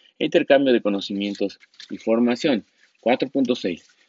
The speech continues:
Los procedimientos y mecanismos para facilitar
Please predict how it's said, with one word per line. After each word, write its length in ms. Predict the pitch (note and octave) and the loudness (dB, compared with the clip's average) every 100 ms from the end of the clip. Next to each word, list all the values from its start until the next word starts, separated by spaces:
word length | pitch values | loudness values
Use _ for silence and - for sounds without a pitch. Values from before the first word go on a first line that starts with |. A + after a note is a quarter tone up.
| _ | _
Los 120 | G#2 | -6
procedimientos 800 | - A#2 A#2 A#2 B2 D3 - D#3+ | 0 2 4 4 4 2 2 0
y 40 | C#3+ | 2
mecanismos 560 | G#2+ G2 G#2 A#2 B2 | 2 2 2 2 2
para 240 | - G2+ G2+ | 0 -2 -2
facilitar 640 | G2 F#2 F2+ - A#2+ B2 | -4 -8 -8 4 4 4